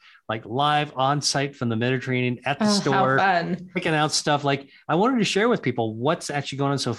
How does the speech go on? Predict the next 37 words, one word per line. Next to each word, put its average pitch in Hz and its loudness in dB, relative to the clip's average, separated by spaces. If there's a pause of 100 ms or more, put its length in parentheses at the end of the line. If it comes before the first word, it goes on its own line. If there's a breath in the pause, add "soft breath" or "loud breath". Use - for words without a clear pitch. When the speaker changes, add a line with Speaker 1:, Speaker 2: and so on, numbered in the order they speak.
Speaker 1:
look, 151 -2
you 147 -4
can 131 0
find 156 -2
me 170 2
on 151 0
my 139 0
handle 151 0
at 127 -2 (380 soft breath)
Doctor 123 0
D 120 -2
R 110 0
William 107 -2
Lee 120 -4
L 117 -4
I. 131 0 (480 loud breath)
I 123 -4
teach - -4
a 110 0
course, - 0
an 117 -2
online 117 0
course 180 0
for 107 -8
people 120 -10
that 107 -6
wanna 107 -6
do 101 -6
a 98 -6
real 131 0
deep 139 -2
dive 135 0
and 104 -4
figure 117 -4
out 104 -4
how 113 -4
to 104 -4